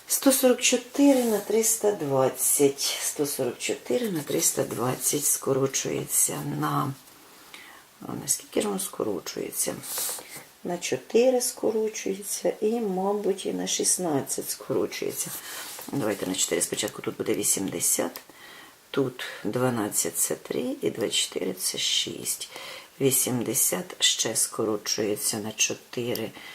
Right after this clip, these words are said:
матимем дев'ять і матимем двадцять дев'ять двадцятих. Сто на двадцять — це буде п'ять, і матимем дев'ять на п'ять — сорок п'ять відсотків. І так,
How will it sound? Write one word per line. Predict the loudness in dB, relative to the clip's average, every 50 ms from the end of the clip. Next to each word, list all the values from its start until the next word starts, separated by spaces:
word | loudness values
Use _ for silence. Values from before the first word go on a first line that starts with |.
| -16 -18 -20 -8 -2
матимем | 0 0 0 0 -4 -4 -4 -2 -2 -4
дев'ять | -2 -2 0 0 0 2 2 2 2 2 0 -6 -10 -8
і | -6
матимем | -6 -6 -6 -6 -8 -10 -8 -6 -6 -4 -4 -4 -6 -6
двадцять | -8 -6 -4 -2 -2 -2 -2 0 0 2 2 2 0 -2 -4 -8 -10 -12 -14 -14 -14 -14 -14 -16 -20 -18 -8 -6
дев'ять | -2 2 4 4 4 6 4 2 0 -2 -2
двадцятих. | -2 0 0 0 2 2 2 2 2 2 2 2 2 2 0 -2 0 0 0 0 0 -4 -10 -14 -16 -16 -16 -6 -2
Сто | 0 2 2 0 0 0 4 6 6 6 6 4 0 -4 -10 -14 -6 -2
на | 0 0 0
двадцять — | 0 -2 -2 0 0 0 0 0 0 0 2 2 2 2 2
це | 2 4 4 2
буде | 2 0 -4 -4 -4 -6
п'ять, | -6 -6 -8 -4 -2 -2 -2 0 -2 -2 -4 -6 -8 -10 -12 -16 -16 -16 -16 -16 -18 -4 0
і | 2
матимем | 2 2 2 0 -4 -4 -4 -4 -4 -2 -2
дев'ять | 0 0 0 0 0 -2 -2
на | -2 -4 -4
п'ять — | -2 2 4 4 4 2 0 -2
сорок | 0 0 2 2 2 2 2 0 -4
п'ять | -6 -6 -4 -2 0 0 -2 -2 -2
відсотків. | -4 -2 0 0 2 4 2 2 2 0 -4 -4 -4 -4 -6 -10 -12 -12 -14 -14 0
І | 2 2 2
так, | 4 2 2 2 2 0 -4 -8 -14